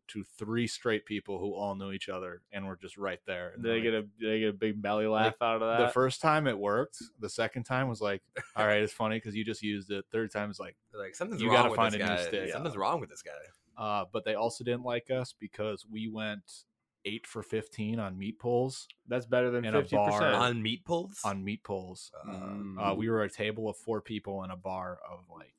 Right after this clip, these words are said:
Speaker 1: seventy, and we went eight for
Speaker 3: Just
Speaker 1: fifteen,
Speaker 3: pulling meat.
Speaker 1: which is ridiculous
Speaker 2: Mm-hmm.
Speaker 1: numbies.
Speaker 2: You know
Speaker 1: And
Speaker 2: Neb got seven of those.
Speaker 1: And we were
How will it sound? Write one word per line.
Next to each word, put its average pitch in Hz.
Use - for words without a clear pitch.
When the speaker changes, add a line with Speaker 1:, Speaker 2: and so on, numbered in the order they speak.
Speaker 1:
seventy, 131
and 98
we 101
went 101
eight 95
for 98
Speaker 3:
Just -
Speaker 1:
fifteen, 92
Speaker 3:
pulling 95
meat. 101
Speaker 1:
which 101
is 92
ridiculous 101
Speaker 2:
Mm-hmm. 101
Speaker 1:
numbies. 87
Speaker 2:
You 107
know 120
Speaker 1:
And 104
Speaker 2:
Neb 110
got 85
seven 82
of 73
those. 71
Speaker 1:
And 104
we 107
were 98